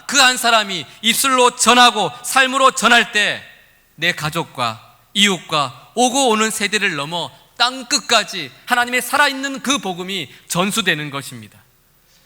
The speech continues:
미신과 우상과 기복적 신앙이 가득한 여러분이 조선 땅에 어떻게 복음이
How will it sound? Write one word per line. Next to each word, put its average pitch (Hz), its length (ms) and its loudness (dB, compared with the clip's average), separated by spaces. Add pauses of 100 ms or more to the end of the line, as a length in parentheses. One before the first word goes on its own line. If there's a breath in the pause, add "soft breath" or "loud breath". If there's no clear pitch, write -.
(220 soft breath)
미신과 151 880 -2 (180)
우상과 180 880 -2
기복적 220 460 -2
신앙이 220 400 0
가득한 208 580 -2
여러분이 196 320 -4
조선 240 400 0
땅에 180 400 -2 (180 loud breath)
어떻게 254 400 0
복음이 220 640 -2